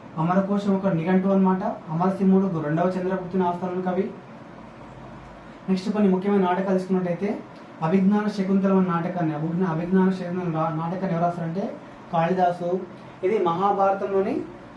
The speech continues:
శకుంతల దుష్యంతుల ప్రేమను వర్ణిస్తూ రాస్తారనమాట. శకుంతల దుష్యంతుల ప్రేమను వర్ణిస్తూ రాస్తాడనమాట. అభిజ్ఞాన శకుంతలం అనే ఒక నాటకాన్ని, ఇప్పుడు చెప్పేవన్నీ కూడా నాటకాలు అనమాట. అభిజ్ఞాన శకుంతలం అనే నాటకం రాసిన ఎవరంటే కాళిదాసు. మహాభారతంలోని శకుంతల దుష్యంతుల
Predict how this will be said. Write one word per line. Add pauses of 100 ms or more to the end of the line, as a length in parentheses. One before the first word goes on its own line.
శకుంతల
దుష్యంతుల
ప్రేమను
వర్ణిస్తూ
రాస్తారనమాట.
శకుంతల (420)
దుష్యంతుల
ప్రేమను
వర్ణిస్తూ
రాస్తాడనమాట. (720)
అభిజ్ఞాన
శకుంతలం
అనే
ఒక
నాటకాన్ని,
ఇప్పుడు
చెప్పేవన్నీ
కూడా
నాటకాలు
అనమాట. (600)
అభిజ్ఞాన
శకుంతలం
అనే
నాటకం
రాసిన
ఎవరంటే
కాళిదాసు. (360)
మహాభారతంలోని
శకుంతల
దుష్యంతుల